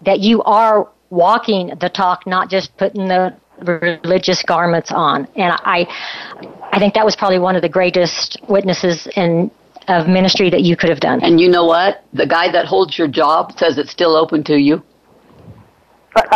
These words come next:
Speaker 3: Absolutely amazing.
Speaker 2: The,
Speaker 3: Yeah.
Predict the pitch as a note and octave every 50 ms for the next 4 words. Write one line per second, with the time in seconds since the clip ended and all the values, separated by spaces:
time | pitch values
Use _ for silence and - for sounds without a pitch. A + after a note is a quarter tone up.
0 | G3+ - - - - - - A3 - - - - - - - - - - - -
1 | - F3+ F#3 F#3+ F#3 F3 E3+ D#3 D#3 D#3 D#3 C#3+ C#3+ C#3+ C3+ C#3 D3 D3+ D3 C3
2 | - C3 C3 - - - C#3+ C#3+ C3+ C3 B2+ -